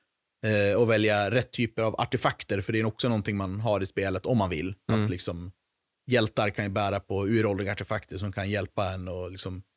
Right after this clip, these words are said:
Speaker 1: turn the tide under spelets gång.
Speaker 2: Mm.
Speaker 1: Så det är ju ett, ja, ett annat typ av djup
Speaker 2: Ja.
Speaker 1: när man spelar.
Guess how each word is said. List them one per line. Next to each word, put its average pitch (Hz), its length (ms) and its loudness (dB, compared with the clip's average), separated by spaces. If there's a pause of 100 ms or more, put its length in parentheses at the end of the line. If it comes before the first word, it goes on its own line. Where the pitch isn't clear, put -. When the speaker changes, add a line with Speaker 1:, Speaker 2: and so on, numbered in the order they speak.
Speaker 1:
turn 117 200 6
the 107 80 2
tide 101 440 -2
under 90 160 -8
spelets 95 380 -8
gång. 110 140 4
Speaker 2:
Mm. 104 140 0 (1080)
Speaker 1:
Så - 80 -4
det 120 80 4
är 120 100 6
ju 120 220 4
ett, 139 160 0
ja, 120 280 6
ett 139 120 -2
annat 127 220 4
typ 117 200 0
av 107 80 2
djup 107 600 0
Speaker 2:
Ja. 92 120 -2
Speaker 1:
när 113 60 -2
man 98 160 -4
spelar. - 400 -6